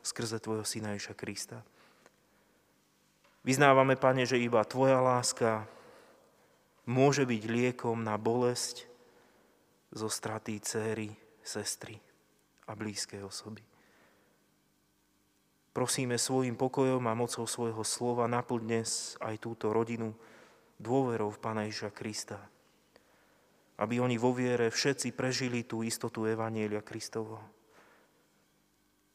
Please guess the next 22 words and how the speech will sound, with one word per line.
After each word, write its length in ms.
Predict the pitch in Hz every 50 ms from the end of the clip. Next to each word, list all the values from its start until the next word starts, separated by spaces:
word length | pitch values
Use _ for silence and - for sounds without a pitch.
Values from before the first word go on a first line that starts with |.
| _ -
Nech 140 | 113 113 -
sa 80 | - 127
vám 220 | 117 117 117 113
srdce 680 | - - 123 120 - - - 117 113 110 107 107 - -
neznepokojuje, 880 | 123 127 123 120 127 120 113 - 117 - - 117 110 107 104 104 104 104 104 101 - - - _ -
verte 320 | - - 120 117 113 - 113
v 100 | 104 107
Boha, 300 | 104 117 113 110 120 113 107 110 - - - - - - - _ _ _ _ _
verte 380 | - 117 120 113 110 - - 107
aj 160 | 101 104 104
vo 140 | 101 107 107
mňa. 260 | 107 107 104 107 104 104 104 - _ _ - -
V 100 | 104 123 120
dome 300 | 117 135 139 151 151 143
môjho 420 | 143 139 131 131 127 135 131 123
Otca 220 | 127 - - 139 120
je 100 | 113 113
mnoho 240 | 117 120 120 120
príbytkov. 720 | 113 110 120 117 113 110 110 110 - - - 110 107 104 107 - - - - - - - - _ _ _ _ _ _ _ _ _ _ _ _
Keby 240 | - - 113 110 113
tak 160 | - 120 107
nebolo, 560 | 110 113 113 110 113 113 113 110 104 104 107